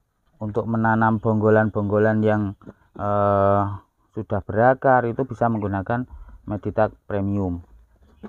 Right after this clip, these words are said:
Nah, seperti ini, teman-teman. Tuh. Nah, ini langsung kita tanam. Ini yang sudah menggunakan akar ya, teman-teman. Nah, kalau akarnya sudah dikurangi, pakai pot kecil gini,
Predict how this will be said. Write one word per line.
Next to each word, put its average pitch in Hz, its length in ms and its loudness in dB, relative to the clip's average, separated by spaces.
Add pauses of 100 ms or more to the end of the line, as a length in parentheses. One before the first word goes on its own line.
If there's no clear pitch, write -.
(160)
Nah, 90 240 -4
seperti 90 320 -8
ini, 98 80 -4
teman-teman. 92 400 -4 (240)
Tuh. 92 480 -4 (1300)
Nah, 92 180 -8
ini 101 80 -4
langsung 107 320 -2
kita 98 240 -2
tanam. 101 400 0
Ini 143 160 4
yang 131 80 6
sudah 120 300 -2
menggunakan 110 480 2
akar 135 260 2
ya, 120 160 2
teman-teman. 120 400 0 (560)
Nah, 90 400 -6 (160)
kalau 98 160 -4
akarnya 113 320 -2
sudah 110 80 0
dikurangi, 104 480 -2
pakai 110 240 -4
pot 110 160 -4
kecil 110 320 -4
gini, 110 400 -4